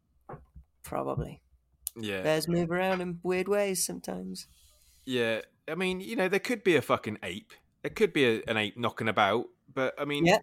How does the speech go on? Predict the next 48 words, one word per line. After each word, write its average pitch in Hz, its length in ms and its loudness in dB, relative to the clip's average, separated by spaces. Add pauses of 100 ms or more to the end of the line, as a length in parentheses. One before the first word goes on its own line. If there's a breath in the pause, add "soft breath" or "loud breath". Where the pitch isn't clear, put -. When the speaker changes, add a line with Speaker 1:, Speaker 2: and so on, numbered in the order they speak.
Speaker 2:
there 160 100 0
got, - 220 -8
there 175 100 0
got 202 140 2
to 165 60 -2
be 156 80 4
a 135 40 4
fair 160 320 2
few 160 320 4
of 101 140 2
'em 95 320 -6 (100)
to - 100 -10
kinda 110 260 -2 (120)
be, 120 300 -2
s-, - 80 -14
still - 420 0
be 117 80 4
alive, 113 480 6
isn't 110 140 -4
there? 78 200 -10 (340)
Uh, 120 100 -2
there 127 220 -2
can't 160 200 6
Speaker 1:
Yeah. 131 40 2
Speaker 2:
be 131 100 0
just, 120 280 -2
there 123 100 0
can't 143 220 2
be 110 320 2 (460)
three 139 340 8
of 82 120 2
'em, 76 240 -12 (1800)
'cause 117 140 0
it 120 80 0
just 110 180 -2
wouldn't, 120 400 0
it 120 60 -6
w-, 123 180 -8
that 123 140 4
wouldn't 117 260 0
work. 95 380 2
It 104 100 -4
never, 110 400 2
the 107 160 -10
species 117 560 2
couldn't 113 220 -6
have 110 140 -8
been, 101 280 -4